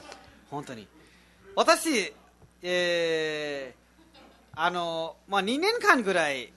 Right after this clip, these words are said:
ユンイチホテルのサウナで働いて、もう温泉で働いたんですけど、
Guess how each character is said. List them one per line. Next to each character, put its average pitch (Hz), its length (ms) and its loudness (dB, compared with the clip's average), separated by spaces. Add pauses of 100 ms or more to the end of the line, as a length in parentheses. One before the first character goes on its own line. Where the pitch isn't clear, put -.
(140)
ユ 220 260 0
ン 311 120 0
イ 330 60 -4
チ 320 160 -4
ホ 277 140 2
テ 247 120 0
ル 185 100 0
の 156 120 -4
サ 196 180 4
ウ 220 100 6
ナ 208 80 2
で 170 120 -2
働 160 340 -2
い 135 60 -10
て、 147 80 -10
も 147 380 -6
う 175 80 -4
温 185 100 -2
泉 175 200 -6
で 147 60 -2
働 139 320 -6
い 131 60 -10
た 127 80 -10
ん 123 40 -14
で 117 60 -14
す - 60 -16
け 120 80 -14
ど、 113 140 -14